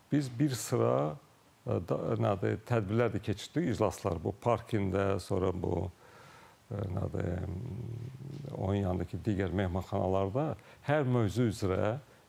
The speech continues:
biz çalışırdıq ki, bunu geniş şəkildə müzakirə edək. Təəssüf ki, həmin müddətdə üzrə iş başa çatan ərəfədə bu pandemiya dövrü düşdü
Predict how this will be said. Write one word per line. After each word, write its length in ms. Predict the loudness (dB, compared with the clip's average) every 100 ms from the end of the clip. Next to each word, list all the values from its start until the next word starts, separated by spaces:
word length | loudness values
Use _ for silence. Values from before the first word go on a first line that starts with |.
| _
biz 160 | 0 0 0
çalışırdıq 480 | -2 0 -2 -2
ki, 80 | 0
bunu 160 | 2 0 2
geniş 300 | 2 2 0
şəkildə 260 | -4 -2 -2
müzakirə 460 | 2 2 2 -2 0
edək. 400 | 0 -2 -6 -20 -20 -20 -4
Təəssüf 380 | 0 0 0 -4 0
ki, 80 | 2
həmin 380 | 4 2 2 2
müddətdə 560 | 2 2 -2 0 2 2
üzrə 140 | 2 0 0
iş 160 | -2 -2
başa 260 | -2 -2 -2
çatan 400 | -2 0 0 0 -6 -16 -20 -20 -16 -2
ərəfədə 720 | 2 2 2 0 2 0 -2 -8 -20 -20 -10
bu 100 | -8 0
pandemiya 480 | 2 4 4 2 4
dövrü 260 | 2 2 -2
düşdü 380 | -8 -2 -2